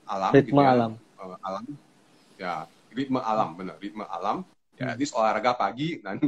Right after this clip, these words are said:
Speaker 1: gua perlu pikirin lagi bagaimana <laughs> olahraga pagi. Karena seringkali kan pagi itu bangun, udah sibuk, siap-siap-siap ke kantor gitu ya, ada waktunya baru malam, baru olahraga gitu.
Speaker 2: Iya.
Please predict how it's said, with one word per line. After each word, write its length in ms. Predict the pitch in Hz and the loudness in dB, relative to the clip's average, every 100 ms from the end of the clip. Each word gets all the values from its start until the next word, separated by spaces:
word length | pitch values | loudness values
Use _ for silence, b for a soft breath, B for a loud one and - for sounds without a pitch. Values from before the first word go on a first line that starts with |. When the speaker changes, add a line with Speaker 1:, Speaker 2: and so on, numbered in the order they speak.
| 113 | 2
Speaker 1:
gua 160 | 127 | 0
perlu 160 | - 113 | 0 -4
pikirin 320 | 110 - 107 | -6 -4 -2
lagi 320 | 110 92 139 | -2 -2 -2
bagaimana 320 | 104 98 104 147 | -2 -4 -2 0
<laughs> 60 | |
olahraga 320 | 113 104 104 101 | 0 -2 -2 -2
pagi. 400 | 98 92 127 143 b b | -4 -4 -6 -8 b b
Karena 220 | - 113 | -2 0
seringkali 480 | - 143 139 127 160 | 2 2 4 6 6
kan 140 | 151 170 | 6 6
pagi 380 | 131 120 135 147 | 4 2 4 4
itu 160 | 190 | 6
bangun, 640 | 202 135 135 151 196 220 226 _ _ | 6 6 6 6 6 6 2 _ _
udah 220 | 127 127 131 | 2 4 4
sibuk, 400 | 147 147 185 226 | 2 6 6 6
siap-siap-siap 640 | 151 147 151 151 180 208 | 4 2 2 2 2 2
ke 60 | 165 | 4
kantor 560 | 143 156 180 202 196 | 4 4 8 8 8
gitu 160 | 143 135 | 4 4
ya, 160 | 190 131 | 4 4
ada 160 | 127 | 6
waktunya 400 | 131 127 135 160 | 6 4 2 0
baru 240 | 151 120 123 | 2 2 2
malam, 240 | 120 151 | 2 2
baru 240 | 160 127 | 4 4
olahraga 560 | 135 110 107 120 120 107 | 2 2 2 2 2 -2
gitu. 160 | - - | -4 0
Speaker 2:
Iya. 160 | 127 120 | 2 2